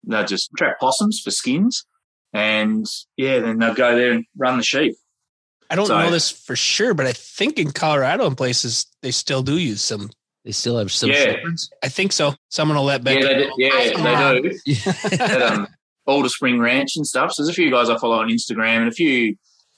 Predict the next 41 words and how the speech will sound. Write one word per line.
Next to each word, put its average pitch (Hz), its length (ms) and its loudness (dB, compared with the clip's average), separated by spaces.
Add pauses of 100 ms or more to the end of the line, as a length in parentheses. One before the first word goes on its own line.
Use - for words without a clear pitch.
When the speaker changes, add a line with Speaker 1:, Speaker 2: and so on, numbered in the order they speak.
Speaker 1:
bigger 120 220 0
farmers 110 480 0
just - 160 -6
up 104 100 -4
the 107 80 -4
road 107 240 2
from 110 140 -6
me 104 160 -2
that 98 80 -4
are 98 40 -4
big 113 480 0
graziers 101 760 -2 (360)
go 107 140 2
to 110 80 0
Colorado 101 640 2
and 98 140 -2
do 107 180 0
those 98 500 0
mountain 98 640 -4
sessions. - 460 -4
So 110 100 -4
it's 110 120 -6
the 170 40 -6
same. 165 300 0
It's 107 160 -6
in 175 80 0
the 127 80 0
mountains. 110 400 0
They 117 80 -2
got 117 100 -2
the 107 80 -4
valley. 104 480 0 (360)
They 98 80 -2
put 123 200 0
in 113 140 2
a 104 60 0
water 104 360 2
point, 104 340 -2 (340)
and 117 120 -2
then 117 80 0
they 113 260 -2